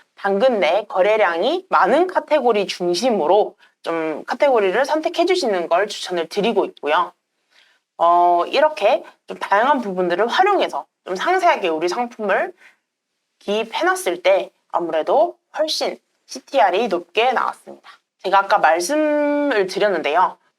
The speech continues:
만약에 우리가 광고하려는 상품이 제품 랜딩 페이지에서도 할인을 하고 있다면 이렇게 할인 가격을 함께 등록하실 수도 있습니다. 어, 적용 가능한 쿠폰을 제공할 경우에는 아까 말씀드렸다시피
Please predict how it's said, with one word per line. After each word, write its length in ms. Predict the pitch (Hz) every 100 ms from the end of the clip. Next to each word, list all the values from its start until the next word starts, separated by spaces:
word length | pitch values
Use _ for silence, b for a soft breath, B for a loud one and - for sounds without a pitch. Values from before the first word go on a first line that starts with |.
| -
만약에 440 | 175 196 175 170
우리가 320 | 165 165 165
광고하려는 840 | 165 - 202 220 294 311 330 294 233
상품이 600 | 240 233 190 233 196 - b b _
제품 380 | - - 190 262
랜딩 420 | 196 185 240 339
페이지에서도 800 | 339 285 247 190 175 175 165 233
할인을 380 | 294 294 330 285
하고 320 | - 320 359
있다면 520 | 220 - 160 180 202 - b b b
이렇게 360 | - 208 208 202
할인 340 | 220 370 415 392
가격을 400 | 247 202 190 190
함께 400 | 220 196 214 202
등록하실 580 | 196 226 262 226 196
수도 320 | 190 170 196 285
있습니다. 680 | 339 - 160 135 135 143 - _ _ _ _ _ _ _
어, 360 | 185 185 190 185
적용 320 | 190 214 311
가능한 460 | 196 202 240 330 330
쿠폰을 380 | 247 - 208 185
제공할 460 | 180 180 214 220
경우에는 680 | - 175 175 165 151 208 170 -
아까 220 | - 165
말씀드렸다시피 1000 | 131 156 196 190 170 - - - 277